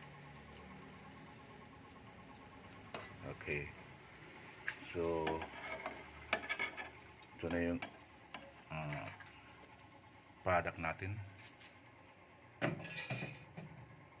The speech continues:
Sunny side up. Yan, guys. Pwede na tayong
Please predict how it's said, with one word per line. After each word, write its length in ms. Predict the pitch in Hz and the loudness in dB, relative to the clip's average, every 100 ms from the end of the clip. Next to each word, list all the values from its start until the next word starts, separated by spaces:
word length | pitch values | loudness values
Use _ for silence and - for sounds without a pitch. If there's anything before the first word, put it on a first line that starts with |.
| - - - - - - - - - | -14 -16 -14 -14 -14 -14 -14 -12 -6
Sunny 400 | - 85 85 87 | 6 6 8 8
side 240 | - - 185 | 10 10 10
up. 80 | - - - - - - - - - - - - - - - - - - - - - - - - - | 6 4 0 0 -2 -6 -6 -10 -12 -12 -10 -10 -10 -10 -12 -10 -10 -10 -14 -14 -14 -12 -12 2 6
Yan, 160 | 95 | 6
guys. 320 | 85 80 80 - - - - - - - - - - - - - - - - | 8 8 6 2 -6 -8 -12 -14 -14 -14 -14 -12 -12 -12 -14 -14 -14 -14 -2
Pwede 240 | - 90 92 | 4 8 8
na 80 | 87 | 12
tayong 480 | 87 90 87 92 | 12 12 12 8